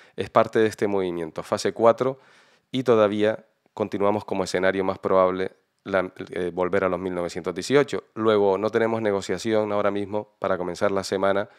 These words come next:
con una nueva pauta en el muy corto plazo, sino más bien nueva caída hacia los mil novecientos dieciocho. Así está el oro. El crudo lo vemos rapidito porque,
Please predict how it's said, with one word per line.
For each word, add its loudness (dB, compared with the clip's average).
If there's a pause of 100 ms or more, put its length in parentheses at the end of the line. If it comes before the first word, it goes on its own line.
(180)
con -2
una 0
nueva 2
pauta 0 (140)
en -6
el -4
muy -2
corto -2
plazo, -2 (380)
sino 0
más 6
bien 0 (400)
nueva 4
caída 2
hacia -2
los -2
mil -4
novecientos -4
dieciocho. -12 (440)
Así -8
está 0
el -2
oro. -8 (580)
El -10
crudo 4
lo 2
vemos 0
rapidito 0
porque, 2